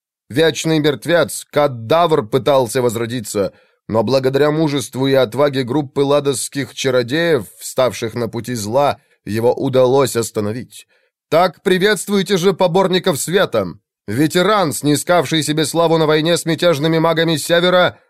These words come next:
Эбенайзер Кин, и потерявший по вине темных приспешников, к моему величайшему сожалению, отца, Иллиан Галан.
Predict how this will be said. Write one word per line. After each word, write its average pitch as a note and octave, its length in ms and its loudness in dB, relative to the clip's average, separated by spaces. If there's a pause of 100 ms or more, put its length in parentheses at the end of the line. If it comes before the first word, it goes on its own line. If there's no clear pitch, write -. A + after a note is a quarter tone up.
(180)
Эбенайзер F#3+ 680 2
Кин, C3+ 480 -4 (360)
и A#2 120 2
потерявший C#3+ 600 0
по C#3 100 -4
вине D3 280 2
темных C#3+ 400 0
приспешников, C#3+ 840 -2
к - 60 -18
моему D3 300 0
величайшему D3 640 0
сожалению, D3 680 0
отца, D#3+ 600 0 (360)
Иллиан D3 600 2
Галан. E2 480 -4